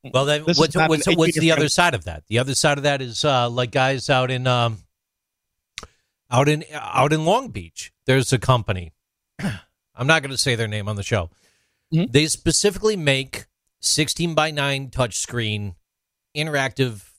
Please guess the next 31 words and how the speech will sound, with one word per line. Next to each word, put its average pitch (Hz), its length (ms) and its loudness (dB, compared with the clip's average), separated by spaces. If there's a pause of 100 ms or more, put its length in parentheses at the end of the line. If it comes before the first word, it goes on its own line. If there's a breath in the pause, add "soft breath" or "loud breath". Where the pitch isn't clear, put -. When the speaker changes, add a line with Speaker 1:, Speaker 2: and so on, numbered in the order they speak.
(280)
Speaker 1:
software 117 440 0
panels 90 520 0 (760)
Speaker 2:
Mm-hmm. 156 100 -4 (180)
Speaker 1:
that 123 160 0
go 135 180 4
into 131 220 -2
businesses. - 640 -2 (880)
And 104 180 -2
it's 107 220 -2
a 107 60 0
menu, 143 600 0 (240)
and 98 100 -8
you 92 80 -8
touch 135 340 0
the 135 100 -2
screen, 131 400 -2
and 110 140 0
you 101 140 4
order 143 240 4
what 131 200 2
you 120 80 -2
want. 117 260 0
Very 170 300 2
great 147 320 0 (160)
company, 123 400 0
great 113 320 0
people, 110 260 -2
good 110 240 0
people. 104 400 -4 (720)
You 113 100 2
touch, - 480 0